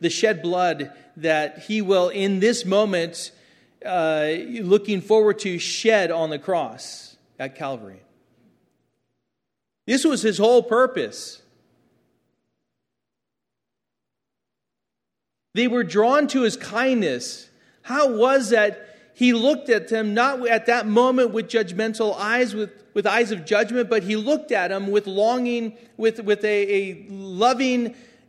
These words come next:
gaze, a, a, a look of perfect love. And, and I cannot even imagine how it is that Jesus, as he welcomed everyone, how it is that he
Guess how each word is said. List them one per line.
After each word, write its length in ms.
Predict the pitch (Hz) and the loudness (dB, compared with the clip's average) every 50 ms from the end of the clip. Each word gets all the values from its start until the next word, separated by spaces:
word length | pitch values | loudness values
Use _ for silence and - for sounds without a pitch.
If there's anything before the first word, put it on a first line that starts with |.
| - 151 143 143 | -20 -12 -2 2
gaze, 420 | 208 208 226 214 190 170 147 147 | 4 4 4 4 2 0 -2 0
a, 680 | 180 180 185 180 190 185 185 180 185 196 - - - - - - - - - | 0 0 2 2 2 2 2 2 0 -2 -6 -10 -16 -16 -18 -20 -20 -8 -2
a, 100 | 196 208 | 0 0
a 20 | |
look 440 | 208 190 190 233 277 302 285 294 - 269 - | 0 0 2 2 4 4 2 2 -2 -6 -4
of 500 | 190 190 190 185 185 156 - - - - | -2 0 0 0 0 -2 -6 -16 -20 -8
perfect 480 | - - 277 285 - - 262 240 - - | -2 2 2 2 2 0 -4 -6 -4 -4
love. 540 | 185 170 175 190 185 165 143 135 135 175 - - | -4 -2 0 2 2 2 0 -2 -6 -12 -12 -10
And, 160 | 202 214 - - | -10 -10 -8 -6
and 160 | 208 220 214 | -6 -4 -2
I 140 | 214 233 233 | 0 -2 -2
cannot 480 | 233 - 240 226 220 214 208 208 - | -2 -2 -2 0 0 0 0 -2 -4
even 300 | 214 214 214 185 208 196 | -6 -8 -6 -4 -4 -4
imagine 600 | 190 190 190 196 220 240 254 262 208 202 220 202 | -4 -4 -4 -2 0 0 0 0 0 -2 -4 -4
how 280 | 190 190 202 202 196 202 | -4 -4 -4 -2 -2 0
it 80 | 190 | 2
is 240 | 202 208 202 185 170 180 | 2 2 2 0 -2 -2
that 180 | 180 165 156 | -4 -4 -4
Jesus, 460 | - 214 226 240 240 180 214 202 175 | -6 -6 -4 -4 -2 0 0 0 0
as 160 | 196 185 185 - | 0 -2 -2 -2
he 140 | 214 190 | -6 -8
welcomed 1000 | 170 160 165 185 208 233 277 277 262 - - 233 196 170 156 160 180 190 190 208 196 - - _ _ _ _ - | -6 -2 0 2 4 6 4 4 2 2 2 2 2 2 -2 -4 -6 -6 -6 -8 -8 -10 -18 _ _ _ _ -8
everyone, 760 | 156 175 170 170 175 170 160 165 160 156 160 170 175 185 196 - _ _ _ _ _ _ _ _ _ _ _ _ | -6 -4 -2 -2 -2 -2 -2 -2 -4 -6 -6 -6 -8 -12 -16 -18 _ _ _ _ _ _ _ _ _ _ _ _
how 340 | - - - 190 185 190 185 | -16 -12 -8 -6 -4 -4 -2
it 80 | 180 170 | -2 -2
is 240 | 180 180 175 160 156 | -4 -4 -6 -6 -6
that 160 | 156 127 160 | -6 -6 -6
he 460 | 156 160 170 165 160 156 151 156 | -8 -10 -8 -8 -8 -8 -10 -12